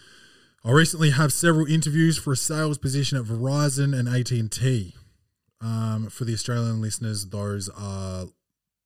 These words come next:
basically our Optus and Telstra. Um, I would ac-, I act-, I, I would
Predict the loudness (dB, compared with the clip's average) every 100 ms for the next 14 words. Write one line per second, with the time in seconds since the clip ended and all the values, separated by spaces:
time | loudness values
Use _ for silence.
0 | _ -8 -6 -4 -6 -4 -6 -6 -8 -8
1 | -8 -6 -8 -8 -10 -12 -14 -18 -20 _
2 | _ _ _ _ _ _ _ _ _ _
3 | _ _ _ _ _ _ -10 -6 -4 -4
4 | -4 -6 -8 -12 -4 0 2 0 -4 -2
5 | -4 0 -2 -2 -10 -2 0 0 -4 _
6 | _ _ 0 2 2 2 2 2